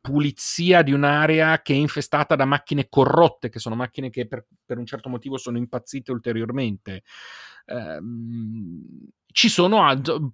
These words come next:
punti in cui devi semplicemente scontrarti con degli umani perché sono degli stronzi. <laughs> Punto, punto e basta, né più né meno. Eh, quindi non hai neanche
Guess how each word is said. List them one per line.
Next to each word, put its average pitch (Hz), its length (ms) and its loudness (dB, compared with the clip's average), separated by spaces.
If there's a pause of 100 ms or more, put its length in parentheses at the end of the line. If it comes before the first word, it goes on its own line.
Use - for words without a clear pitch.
punti 151 320 2
in 117 80 6
cui 147 140 4
devi 151 120 6
semplicemente 143 480 0
scontrarti 139 480 0
con 160 140 2
degli 113 140 0
umani 139 440 2
perché 113 380 0
sono 120 180 -2
degli 107 120 -4
stronzi. - 520 0
<laughs> - 920 -2 (1300)
Punto, 156 360 2
punto 165 340 4
e 131 60 4
basta, 135 480 4
né 120 120 2
più 127 140 0
né 139 100 4
meno. 120 360 4 (380)
Eh, 147 380 2 (240)
quindi 233 340 0
non 202 200 4
hai 214 160 4
neanche 208 800 4